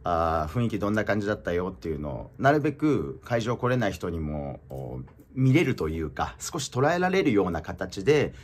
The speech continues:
今、ハロプロナイト開催していこうっていうふうに思ってます。ね、まあ、彼女たちのメンバーと、メンバーの、なんていうのかな、個性はもちろんなんだけれども、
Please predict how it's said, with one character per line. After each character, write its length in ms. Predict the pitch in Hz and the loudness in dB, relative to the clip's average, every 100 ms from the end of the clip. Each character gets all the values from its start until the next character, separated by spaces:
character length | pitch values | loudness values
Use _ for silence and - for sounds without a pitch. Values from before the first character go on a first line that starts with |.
| - - - | -20 -12 -2
今、 180 | 117 | 2
ハ 100 | 107 | 2
ロ 80 | 101 | 2
プ 80 | 95 | 0
ロ 80 | 95 | 0
ナ 120 | 90 | 0
イ 40 | |
ト 80 | 82 | -2
開 200 | 80 87 | -4 -4
催 200 | 82 85 | -4 -4
し 80 | 85 | -4
て 100 | 87 | -6
い 60 | 82 | -4
こ 180 | 101 | -4
う 20 | 90 | -4
っ 20 | |
て 100 | 85 | -6
い 40 | |
う 20 | |
ふ 60 | 80 | -6
う 20 | |
に 80 | 82 | -6
思 160 | 80 92 | -4 -6
っ 60 | |
て 120 | - | -6
ま 80 | 76 | -8
す。 200 | 76 - - _ - - - - - - - - - - | -8 -12 -18 _ -20 -20 -20 -20 -20 -20 -20 -20 -20 -14
ね、 400 | - 185 196 143 - | -2 2 2 0 -6
ま 400 | 160 165 151 143 | -2 0 2 0
あ、 60 | |
彼 180 | 139 185 | -2 -2
女 160 | 165 143 | 0 0
た 120 | - | 0
ち 120 | 131 | 2
の 220 | 110 95 - - - - _ _ - - - | 2 0 -2 -18 -20 -20 _ _ -20 -20 -2
メ 160 | 127 139 | 2 4
ン 120 | 151 | 6
バ 140 | 147 | 4
ー 40 | 147 | 4
と、 320 | 160 147 - 73 | 0 0 -2 -4
メ 220 | 113 156 | -2 0
ン 140 | 160 | 0
バ 440 | 160 170 170 170 165 | 0 2 0 -2 -6
ー 20 | - - - | -12 -20 -6
の、 220 | 143 160 | -2 0
な 140 | 160 160 | 0 -2
ん 60 | |
て 80 | 151 | 0
い 20 | |
う 40 | 110 | 0
の 60 | |
か 120 | 92 90 | 0 0
な、 220 | 117 127 | 0 0
個 120 | 180 | -4
性 340 | - 170 131 107 | -2 2 2 4
は 100 | 95 | 2
も 120 | 101 | -2
ち 140 | 151 | -2
ろ 120 | 135 | 0
ん 100 | 101 | 0
な 100 | 90 | 0
ん 100 | 92 | -2
だ 100 | 87 | -2
け 140 | 82 85 | -4 -4
れ 100 | - | -6
ど 120 | 80 | -4
も、 400 | 104 151 95 | 0 0 0